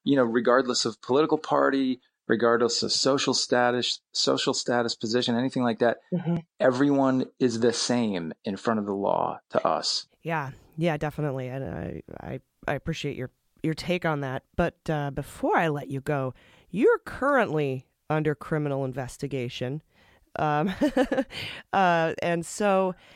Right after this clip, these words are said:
Speaker 2: I know that you're, uh, raising money for your legal defense fund. Your, your amazing sister-in-law is, is, uh,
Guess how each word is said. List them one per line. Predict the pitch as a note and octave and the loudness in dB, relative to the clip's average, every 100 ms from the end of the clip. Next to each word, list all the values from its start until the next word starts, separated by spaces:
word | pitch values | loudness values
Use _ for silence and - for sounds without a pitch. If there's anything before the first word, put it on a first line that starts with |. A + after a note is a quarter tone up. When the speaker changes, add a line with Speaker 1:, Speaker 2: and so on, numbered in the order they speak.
| - - | -20 -4
Speaker 2:
I | F#3+ G#3 | 0 2
know | A3+ B3+ D4 | 2 0 0
that | A#3 - | -2 -4
you're, | F3+ F#3 F3+ F3+ - | -2 0 2 0 -2
uh, | D#3 D#3 D3 C#3+ B2+ | -2 -2 -2 -4 -6
raising | E3 E3+ E3+ E3+ D#3+ | -4 -2 0 -2 0
money | D3 C#3 C3+ | -2 -2 -4
for | C3 - D3 | -6 -6 -4
your | C#3 | -2
legal | C#3+ D3+ C#3+ | -4 -2 -2
defense | C3+ C#3 C3 - | -2 -6 -6 -6
fund. | B2+ A2+ | -8 -6
Your, | B2 B2 - | -6 -8 -8
your | C3+ C#3 | -4 -2
amazing | C#3+ D3+ D3+ C#3 | 0 0 -2 -4
sister-in-law | - C#3+ C#3+ C3 B2 B2 A#2+ - - - - - | -6 -6 -4 -4 -4 -4 -4 -8 -18 -20 -20 -6
is, | D3+ C3 C3+ | -4 -4 -6
is, | - C3 B2+ C3+ | -6 -6 -6 -6
uh, | - G2 | -4 -6